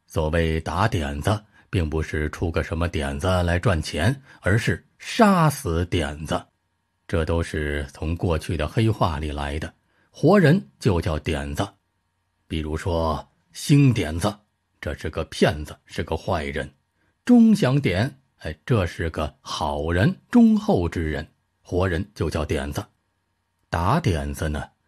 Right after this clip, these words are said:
就是一个分工明确的团伙，通过欺骗手段，把一些外地的民工骗到某个私人煤矿里边去工作。团伙的一些人伪装成他的工友，寻找机会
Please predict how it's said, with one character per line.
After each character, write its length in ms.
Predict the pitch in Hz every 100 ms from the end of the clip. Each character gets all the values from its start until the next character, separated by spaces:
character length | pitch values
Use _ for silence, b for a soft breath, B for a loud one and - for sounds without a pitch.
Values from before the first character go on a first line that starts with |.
| _ _
就 220 | - 76
是 320 | - 78 76
一 100 | 76
个 160 | 80 76
分 240 | - 90
工 240 | 87 92 87
明 240 | 80 95
确 180 | - 85
的 80 | 87
团 240 | - 82
伙， 360 | 98 71 73 98 b b b
通 180 | 90 82
过 160 | 76
欺 260 | - - 101
骗 260 | - 85 76
手 200 | 73 73
段， 200 | 90 - _
把 180 | - 76
一 140 | 76
些 180 | 78 87
外 280 | 110 131 82
地 140 | 87
的 120 | 85 76
民 220 | 78 110
工 220 | 170 185 B B B
骗 320 | - 76 76
到 140 | 73
某 280 | 71 71 71
个 180 | 78 85
私 360 | 76 - 131 117
人 140 | 90
煤 260 | 104 90 160
矿 340 | - 190 85
里 120 | 76
边 140 | 73 73
去 120 | -
工 260 | 73 76 76
作。 220 | - - _ _ _ _ _ _ _
团 280 | - 92 85
伙 200 | - 76
的 120 | 78
一 140 | 85 78
些 180 | - 80
人 220 | 73 76 -
伪 300 | - 78 73
装 240 | 76 95 90
成 260 | - 80 87
他 140 | 90
的 100 | 78
工 260 | - 127 135
友， 320 | 69 82 - B B
寻 380 | - 80 95 107
找 240 | 85 71
机 240 | 78 170 170
会 280 | 113 90